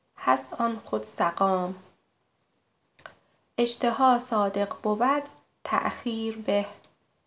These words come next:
تا گواریده شود آن بی گره. چند روز پیش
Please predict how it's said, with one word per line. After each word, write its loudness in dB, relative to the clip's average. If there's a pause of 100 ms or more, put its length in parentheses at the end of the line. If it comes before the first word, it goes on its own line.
(840)
تا 8
گواریده 2
شود 0 (180)
آن 0
بی -6
گره. 0 (2500)
چند 0
روز 0
پیش -2